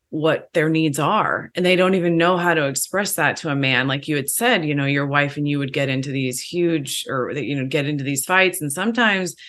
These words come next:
there were times when I didn't even know why I was upset, and I couldn't even articulate that. I couldn't even express that to people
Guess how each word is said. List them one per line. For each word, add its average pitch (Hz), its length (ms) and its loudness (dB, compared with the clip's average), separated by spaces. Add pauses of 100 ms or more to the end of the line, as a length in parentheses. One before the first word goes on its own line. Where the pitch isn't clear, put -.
(800)
there 190 180 2
were 233 100 8
times 202 300 0
when 170 320 2 (180)
I 170 220 6
didn't 190 300 0
even 151 280 0
know 180 200 4
why 180 280 4
I 131 40 2
was 135 220 -2
upset, 120 560 0
and 180 140 2
I 170 100 2
couldn't 226 340 4
even 170 420 0
articulate 156 720 0
that. 135 180 2
I 143 80 2
couldn't 190 260 -4
even 165 240 -2
express 180 600 -4
that 139 260 0
to 165 100 -6
people 139 680 -4